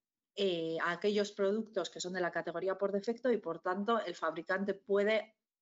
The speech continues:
autoevaluarse y no haz-, no es necesario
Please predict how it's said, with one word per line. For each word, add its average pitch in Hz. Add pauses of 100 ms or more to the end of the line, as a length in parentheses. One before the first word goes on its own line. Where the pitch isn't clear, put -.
autoevaluarse 160
y 165
no 165
haz-, 170
no 190
es 185
necesario 190